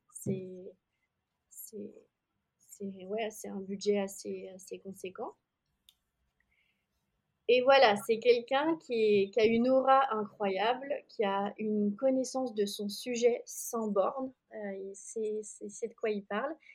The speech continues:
Il a écrit un bouquin, heu, sur la respiration. Donc, au-delà de son approche, heu, de l'anatomie, de la physiologie, il est très, très, heu,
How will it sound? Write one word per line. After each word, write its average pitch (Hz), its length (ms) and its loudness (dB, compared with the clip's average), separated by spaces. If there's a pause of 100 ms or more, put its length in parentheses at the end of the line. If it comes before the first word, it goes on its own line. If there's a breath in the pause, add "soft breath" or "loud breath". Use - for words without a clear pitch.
(160 loud breath)
Il 214 180 -2
a 202 60 4
écrit 220 340 -4
un 269 140 0
bouquin, 247 420 -4 (300)
heu, 196 480 -6
sur 214 540 -6
la 196 200 -2
respiration. 202 760 -8
Donc, 208 200 -4 (460 soft breath)
au-delà 254 480 6
de 240 140 0
son 220 260 -4
approche, 226 600 -4
heu, 202 180 -4
de 196 120 -6
l'anatomie, 202 680 -4
de 220 80 -4
la 208 100 -2
physiologie, 214 640 -2
il 202 160 -4
est 180 140 -8
très, 233 260 -4
très, 226 340 -8
heu, 185 340 -8